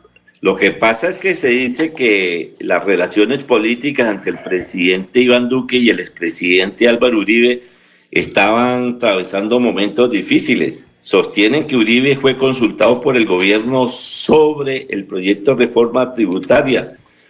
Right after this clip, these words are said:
Uribe conformó un grupo de estudio para analizar, pero cuando llegó con la propuesta al presidente, al presidente Duque, este ya la había presentado al Congreso.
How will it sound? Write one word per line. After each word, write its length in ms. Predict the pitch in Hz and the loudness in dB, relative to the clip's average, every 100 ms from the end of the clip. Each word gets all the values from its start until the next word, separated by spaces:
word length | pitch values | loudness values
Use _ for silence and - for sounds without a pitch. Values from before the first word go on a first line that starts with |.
| - - | -14 2
Uribe 560 | 107 110 127 135 127 | 4 4 2 2 -2
conformó 640 | 110 104 95 98 101 107 123 | -4 -4 -2 -2 0 0 0
un 100 | 127 | 2
grupo 320 | 131 - 131 | 0 2 2
de 120 | 120 | 2
estudio 680 | 107 - 127 123 123 120 120 - - - - _ | -2 -2 2 4 4 2 0 -6 -10 -10 -12 _
para 320 | - 101 95 92 | 0 2 2 0
analizar, 1000 | 92 90 90 87 80 117 123 123 - - _ _ _ | 0 -2 -2 -6 0 2 2 0 -8 -20 _ _ _
pero 360 | 104 98 92 | 0 2 -2
cuando 320 | 104 98 95 | 0 0 0
llegó 380 | 92 92 95 120 | -2 0 2 2
con 180 | 123 135 | 2 2
la 180 | 135 135 | 2 2
propuesta 640 | 147 139 143 123 123 127 | -2 0 2 2 2 0
al 120 | 117 107 | 0 -2
presidente, 720 | 113 113 117 120 120 - 123 | -4 2 4 4 2 -2 0
al 140 | 92 | 0
presidente 500 | 110 107 120 120 117 | 2 2 4 2 2
Duque, 500 | 123 123 123 120 - _ | 2 2 2 0 -2 _
este 340 | 120 117 123 | 0 0 -2
ya 140 | 117 117 | 0 0
la 80 | |
había 320 | 117 117 117 117 | 0 2 0 0
presentado 800 | 110 101 87 85 104 107 113 110 | -2 -2 -4 -2 0 2 2 2
al 160 | 101 | 0
Congreso. 720 | - 90 92 135 143 85 - | -4 -8 0 0 2 -4 -6